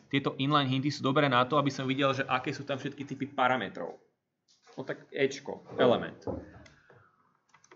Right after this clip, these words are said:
Ďalšia mnemotechnická pomôcka. Keď máte takéto typy testových otázok, tak tam logicky nebudem, kopírovať teraz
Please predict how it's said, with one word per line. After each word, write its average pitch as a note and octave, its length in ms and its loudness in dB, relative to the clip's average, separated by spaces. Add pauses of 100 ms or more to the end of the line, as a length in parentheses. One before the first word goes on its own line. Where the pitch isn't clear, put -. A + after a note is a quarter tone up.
(200)
Ďalšia F3 340 12
mnemotechnická D3 800 4
pomôcka. C3+ 800 0
Keď A2+ 400 2
máte F3 320 4
takéto E3+ 320 2
typy C#3 540 2 (180)
testových D3 560 4
otázok, C#3 640 6 (800)
tak B2 160 0
tam B2+ 160 6
logicky C#3+ 400 2
nebudem, C3+ 560 2 (480)
kopírovať C#3+ 560 6
teraz C3 240 4